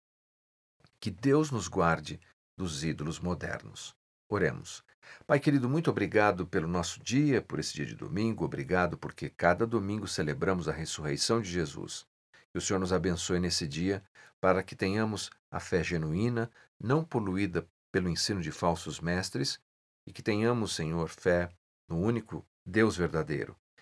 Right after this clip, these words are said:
e não em qualquer ídolo projetado na nossa imaginação. E, Pai, é no nome de Jesus, o nosso Salvador, que oramos e agradecemos. Amém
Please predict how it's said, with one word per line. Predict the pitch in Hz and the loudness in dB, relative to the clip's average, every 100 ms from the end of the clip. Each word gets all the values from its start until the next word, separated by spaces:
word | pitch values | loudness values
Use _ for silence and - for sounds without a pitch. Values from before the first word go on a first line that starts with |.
| _ | _
e | - | -10
não | 69 95 110 | -4 0 0
em | 98 | 0
qualquer | 85 80 - 98 80 _ - | 0 0 2 2 2 _ 0
ídolo | 147 135 78 - - _ _ | 2 2 0 -6 -12 _ _
projetado | 85 82 82 78 - 90 92 85 87 - - _ | -2 0 0 -4 2 4 4 -2 -10 -12 -20 _
na | 120 | 0
nossa | 110 92 85 80 | 2 2 0 -2
imaginação. | 82 73 80 82 - 71 - _ _ _ _ _ | -2 -2 -4 -2 -4 -4 -8 _ _ _ _ _
E, | - | -14
Pai, | - 101 117 117 | 2 6 8 8
é | |
no | 101 | 6
nome | 92 95 92 76 | 6 6 6 2
de | 104 | -2
Jesus, | 85 82 123 160 | 0 2 4 4
o | 147 | 4
nosso | 131 117 | 2 2
Salvador, | - 101 87 80 85 90 | 4 4 4 0 0 -4
que | 101 | 2
oramos | 90 82 78 80 - - - - _ - | 4 4 2 -2 -6 -12 -18 -20 _ -4
e | 120 | -2
agradecemos. | 127 101 78 76 - 73 76 69 - | 2 2 2 0 0 -2 -2 -6 -2
Amém | 107 87 76 78 71 | -2 0 0 0 -2